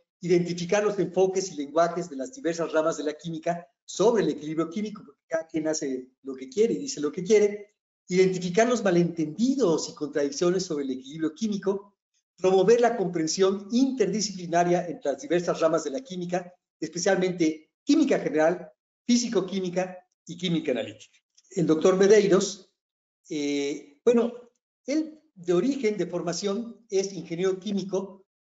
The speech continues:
eh, por parte del Instituto Militar de Ingeniería en Brasil, mil novecientos ochenta y cinco, con doctorado en fisicoquímica por la unam,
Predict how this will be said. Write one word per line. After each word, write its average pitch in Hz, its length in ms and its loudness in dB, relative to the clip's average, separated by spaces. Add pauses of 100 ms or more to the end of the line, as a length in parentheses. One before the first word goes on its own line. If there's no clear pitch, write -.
(160)
eh, 151 280 -4
por 156 200 -2
parte 190 280 2
del 151 160 -2
Instituto 185 480 -2
Militar 165 420 0
de 170 80 -2
Ingeniería 156 680 -2 (380)
en 160 140 -4
Brasil, 175 580 0 (320)
mil 185 240 -2
novecientos 170 380 0
ochenta 160 260 -4
y 147 60 0
cinco, 170 500 -6 (240)
con 165 180 0
doctorado 196 600 2
en 165 160 -6
fisicoquímica 175 1000 -4 (200)
por 156 160 -2
la 143 80 2
unam, 165 560 -2